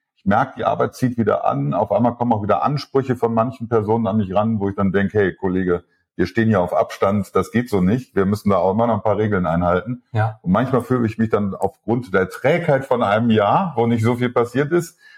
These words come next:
Speaker 1: schon manchmal ein bisschen überrollt. Und deswegen ist das so manchmal so abends mein, äh, mein Gute-Nacht-Song
Speaker 2: Ja, wenn du noch
Speaker 1: sozusagen.
Speaker 2: was brauchst, wo du im Takt arbeiten
Speaker 1: Mhm.
Speaker 2: kannst, würde ich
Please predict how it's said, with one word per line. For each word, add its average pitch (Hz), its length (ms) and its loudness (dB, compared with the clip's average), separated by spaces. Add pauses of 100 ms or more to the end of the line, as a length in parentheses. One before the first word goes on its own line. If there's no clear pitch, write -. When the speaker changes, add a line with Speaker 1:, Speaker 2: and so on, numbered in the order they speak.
Speaker 1:
schon 120 200 0
manchmal 123 220 2
ein 113 40 -2
bisschen 117 280 0
überrollt. 92 480 2
Und 92 120 -4
deswegen 104 460 2 (320)
ist 98 200 -4
das 104 140 2
so - 80 0
manchmal 95 320 2
so 85 140 2
abends 87 400 0
mein, 82 360 0 (200)
äh, 78 160 0 (320)
mein 85 180 -2
Gute-Nacht-Song 82 600 -2
Speaker 2:
Ja, 123 140 2
wenn 127 140 2
du 135 80 2
noch 139 160 2
Speaker 1:
sozusagen. 135 140 -2
Speaker 2:
was 143 80 -12
brauchst, 147 360 0
wo 143 100 4
du 143 80 2
im 120 180 0
Takt 165 320 -2
arbeiten 143 400 0
Speaker 1:
Mhm. 120 60 0
Speaker 2:
kannst, 127 280 -2
würde 123 140 -2
ich - 240 -10